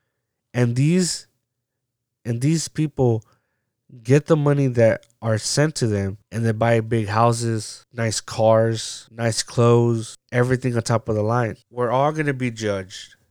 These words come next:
and all this stuff does not take us to heaven. And I believe that all these people, all these preachers, know what they're doing.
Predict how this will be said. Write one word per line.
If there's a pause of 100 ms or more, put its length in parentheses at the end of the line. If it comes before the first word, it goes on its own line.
(240)
and
all
this
stuff
does
not
take
us
to
heaven. (240)
And
I
believe (160)
that
all
these
people,
all
these
preachers, (680)
know
what
they're
doing.